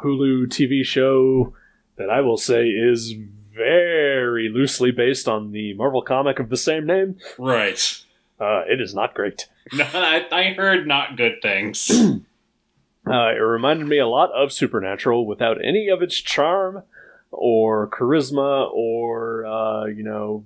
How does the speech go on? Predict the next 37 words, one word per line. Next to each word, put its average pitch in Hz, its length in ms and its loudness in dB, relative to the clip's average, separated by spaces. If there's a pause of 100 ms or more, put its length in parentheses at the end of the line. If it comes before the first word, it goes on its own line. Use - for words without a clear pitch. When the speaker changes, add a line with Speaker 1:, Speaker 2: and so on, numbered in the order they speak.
Speaker 1:
sense - 340 -2
of 113 180 -2
fun. 101 320 -4 (840)
Speaker 2:
That 151 200 -2
sucks. - 680 -4 (160)
Speaker 1:
It 104 100 -4
is 101 160 -10
just, 117 320 -2
uh, 104 160 4
very 127 380 2
bleak, 139 460 -2
and, 104 380 -2
uh, 101 640 0
I 120 260 0 (1500)
barely 156 400 4
know 127 260 4
how 117 160 2
it 113 80 -2
connects 110 400 -2
to 117 160 2
the 117 120 0
comic 92 420 -4
at 98 80 0
all. 95 260 0 (420)
Speaker 2:
Interesting. 95 640 -4 (520)
Speaker 1:
But, 104 260 -2
but - 200 0
hey, 110 280 0
Roy 123 320 2
Thomas 110 400 -2
is 110 80 -12
getting 113 240 0
a 107 40 -2
paycheck, 101 520 -2
so. 101 320 -6 (360)
Speaker 2:
That's - 300 -2
good. 101 320 -2